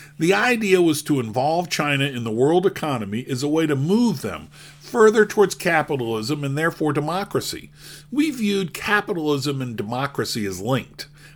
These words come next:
They often were, at least they seem to be. China seems to have gone a rather unique route,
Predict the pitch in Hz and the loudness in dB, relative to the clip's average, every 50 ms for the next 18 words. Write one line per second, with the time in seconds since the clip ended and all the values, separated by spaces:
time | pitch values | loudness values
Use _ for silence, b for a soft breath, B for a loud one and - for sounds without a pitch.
0 | B B 185 180 180 185 202 220 214 - 226 214 196 190 196 185 156 120 98 98 | B B -2 0 0 2 0 0 -2 -2 -2 -2 0 4 4 6 6 6 4 0
1 | 120 - - 143 131 151 160 156 147 - 156 143 131 - - 214 196 175 135 107 | -2 -4 -6 -6 0 2 2 2 2 2 0 0 0 0 0 0 0 0 -2 -4
2 | 87 85 82 80 - - - B B B B B B B B - - - 240 247 | -6 -8 -10 -12 -12 -16 -20 B B B B B B B B -6 -4 -4 -2 -2
3 | 277 294 311 285 196 143 - - 180 180 185 175 - - 165 139 135 - 160 160 | -2 -2 0 0 -2 -2 0 -2 -2 -2 -2 -2 0 0 0 0 0 -2 -2 0
4 | 160 160 156 151 147 147 147 147 143 147 143 156 165 170 202 240 240 - - 127 | 0 -2 -2 0 2 2 2 2 0 0 -2 -2 -2 -2 -2 -2 -2 -2 -4 -4
5 | 87 76 - - | -2 -4 -6 -10